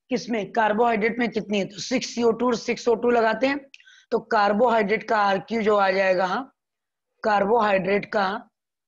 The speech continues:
जो आरक्यू हो जाएगा six upon six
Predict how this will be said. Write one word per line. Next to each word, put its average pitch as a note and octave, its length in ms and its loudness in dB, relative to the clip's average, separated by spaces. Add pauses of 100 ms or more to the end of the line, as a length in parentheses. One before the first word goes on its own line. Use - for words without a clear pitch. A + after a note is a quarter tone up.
जो G3 180 0
आरक्यू G3+ 380 2
हो G#3+ 80 4
जाएगा G3+ 320 2
six - 840 -6 (1160)
upon A3 440 2
six - 480 -2